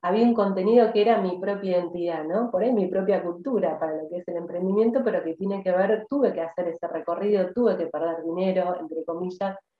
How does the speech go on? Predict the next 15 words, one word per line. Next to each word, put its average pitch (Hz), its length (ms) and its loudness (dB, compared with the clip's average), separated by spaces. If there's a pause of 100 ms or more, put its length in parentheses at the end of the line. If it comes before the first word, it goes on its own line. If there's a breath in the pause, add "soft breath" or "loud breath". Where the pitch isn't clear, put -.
(260)
y 185 160 -6
tiempo 226 400 6
para 175 220 2
llegar 196 300 4
a 196 60 4
la 175 180 0
conclusión 180 640 -2
de 196 120 0
que, 185 220 0
eh, 180 420 -2
eh, - 200 -6
soy 202 260 0
alguien 202 240 4
que 190 80 -4
me, 170 120 -6